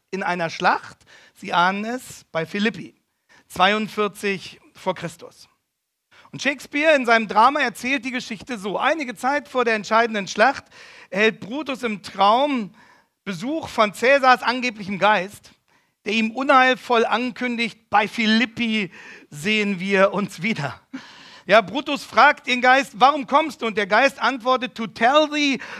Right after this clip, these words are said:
thou shalt see me at Philippi." <laughs> Du, um dir zu sagen, du wirst mich sehen in Philippi. In Philippi sehen wir uns wieder. Und, äh, bei Shakespeare ist es eine Drohung, die er Caesars Rachegeist in den Mund legt.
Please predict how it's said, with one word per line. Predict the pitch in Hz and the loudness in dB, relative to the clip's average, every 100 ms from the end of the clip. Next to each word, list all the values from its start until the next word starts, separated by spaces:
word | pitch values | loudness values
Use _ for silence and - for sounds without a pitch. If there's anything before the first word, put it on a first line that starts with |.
| - | 2
thou | 196 269 | 4 4
shalt | 262 240 226 - | 2 2 2 0
see | - 311 294 | -8 -4 -4
me | 269 269 262 | -2 -2 -2
at | 233 | -4
Philippi." | - 226 202 196 160 151 117 233 - | 0 2 2 2 -6 -10 -8 -8 -8
<laughs> | - - | -10 -12
Du, | - 233 233 - - - | -6 -4 -2 -4 -16 -8
um | 220 226 | -6 -2
dir | 247 | -4
zu | - 240 | -4 0
sagen, | 226 240 254 | 4 4 2
du | 214 | -6
wirst | 240 | -8
mich | 233 208 | -8 -6
sehen | 214 226 | -6 -6
in | 220 | -4
Philippi. | 277 202 | -6 -6
In | 190 | -10
Philippi | 214 220 226 | -8 -8 -8
sehen | 214 240 | -6 -4
wir | |
uns | 254 226 | -6 -6
wieder. | 233 143 _ _ _ _ _ _ _ _ _ - - - | -12 -14 _ _ _ _ _ _ _ _ _ -20 -20 -4
Und, | 233 247 - | 2 2 0
äh, | - 277 - _ _ _ _ _ | -18 -20 -20 _ _ _ _ _
bei | 233 | -4
Shakespeare | 226 294 254 - 262 | -2 -4 -6 -4 -2
ist | |
es | 214 | -2
eine | 226 220 | -2 -2
Drohung, | 170 214 226 240 247 185 143 - _ _ _ _ _ _ _ _ | -2 2 6 6 6 2 -4 -16 _ _ _ _ _ _ _ _
die | 170 | -2
er | 175 | -2
Caesars | 175 220 226 226 220 180 180 | 0 0 0 4 2 2 -2
Rachegeist | 202 247 208 214 220 226 233 | -4 -4 2 4 4 0 -6
in | 208 | -6
den | 202 | -4
Mund | 202 233 220 | -2 -4 -6
legt. | 208 208 202 - | -6 -6 -6 -16